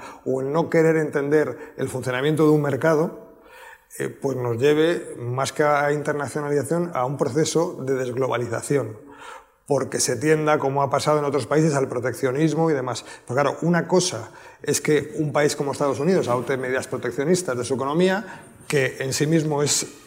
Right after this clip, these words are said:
negativo, no es bueno, y otra cosa es que entremos en un proceso parecido en un país como España. Obviamente España tiene una dependencia hoy por hoy, eh, muy importante, y el sector inmobiliario, que es un sector fundamental de la economía española,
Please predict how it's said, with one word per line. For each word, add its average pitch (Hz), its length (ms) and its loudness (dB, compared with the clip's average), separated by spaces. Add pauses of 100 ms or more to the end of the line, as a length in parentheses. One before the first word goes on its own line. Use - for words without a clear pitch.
(460)
negativo, 170 720 4
no 127 120 -4
es 123 60 -2
bueno, 180 420 4 (260)
y 135 80 2
otra 147 200 4
cosa 156 380 2
es 147 160 2
que 151 420 0
entremos 135 480 -2
en 156 80 2
un 160 100 2
proceso 156 420 2
parecido 160 560 4 (260)
en 139 120 -4
un 139 100 -2
país 135 180 0
como 131 160 -2
España. 117 460 -8 (680)
Obviamente 156 400 4
España 175 360 2
tiene 170 160 4
una 165 80 2
dependencia 151 720 0 (100)
hoy 139 140 4
por 143 160 2
hoy, 165 280 6 (120)
eh, 120 160 0
muy 135 420 6
importante, 147 720 0
y 165 40 -2
el 151 60 -4
sector 131 300 -2
inmobiliario, 143 540 2
que 123 60 -2
es 110 60 -6
un 139 80 -4
sector 135 320 -2
fundamental 127 640 -2
de 139 60 2
la 127 80 0
economía 127 300 -4
española, 131 480 -2